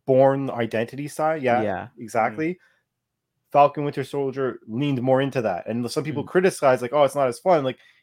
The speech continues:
Speaker 1: yeah, but it's, it's meant to be a s-, this way, like, you know, and
Speaker 2: Mm-hmm.
Speaker 1: I'm,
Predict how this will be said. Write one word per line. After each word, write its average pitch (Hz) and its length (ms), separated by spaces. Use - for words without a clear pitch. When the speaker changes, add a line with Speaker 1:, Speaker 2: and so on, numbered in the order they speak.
Speaker 1:
yeah, 190 320
but 156 200
it's, - 360
it's - 180
meant 185 260
to 247 80
be 165 140
a 143 40
s-, - 140
this 135 280
way, 101 340
like, 104 240
you 117 100
know, 123 220
and 131 140
Speaker 2:
Mm-hmm. 113 80
Speaker 1:
I'm, 110 180